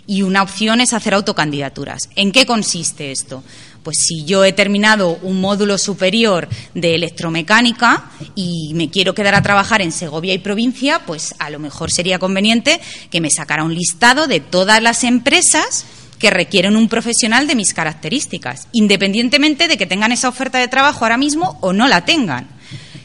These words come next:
Eh, ¿y en qué consiste la autocandidatura? Pues, mm, yo me voy o presencialmente, una vez redactado correctamente mi currículum y una carta de motivación,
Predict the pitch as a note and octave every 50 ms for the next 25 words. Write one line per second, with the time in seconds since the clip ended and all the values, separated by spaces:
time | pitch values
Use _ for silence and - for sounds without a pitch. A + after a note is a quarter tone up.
0 | - - - A3+ A3+ A3 A3 G#3+ G#3 G#3 G#3 G3+ G3+ G3 G3 F#3+ F#3+ F#3+ - C#3+
1 | A#3 A#3 A#3 A#3 A3+ A3+ - D#4 D4 D4 C4+ D4+ C#4+ - D4+ C#4 C4+ - C4+ B3+
2 | C4+ C4+ C4 C#4 C4+ C4 C4 D#4+ E4 E4+ A#3+ E3 C#3 - - - - - C#3 C3
3 | - - - - F3+ D#3+ D#3 D3+ D3+ D3+ D3 C#3 D#3 D#3 D#3+ F3 F#3 G#3 - -
4 | E3+ D#3+ D3+ D#3 E3+ F#3+ F3+ E3+ - - E3+ D#3 D#3+ - D3 D3 - D#3 C#3+ D3
5 | C3+ - - F3+ F3+ F#3 G3 G#3 A3+ B3+ C4 - C#4+ D4+ F#4+ B4 - - - -
6 | - - - - - - - - - - C#3+ D3 C#3 C#3+ E3 F3 F3 F3 E3+ F3
7 | E3+ - F3+ F#3 F#3 F3 - - D#3+ E3 D#3+ - - E3 E3 E3+ E3+ D#3 E3 F3
8 | F3 E3 - F#3 A3 D4 D4+ G#3+ - G3+ E3 D3 C#3 C3+ - - F3+ E3 D#3 D#3
9 | D#3 E3 E3+ E3 E3+ E3+ E3+ E3+ F3 E3+ E3+ F3+ F3+ E3 A3 A#3 B3+ A#3+ - C#4
10 | D#4+ E4 E4+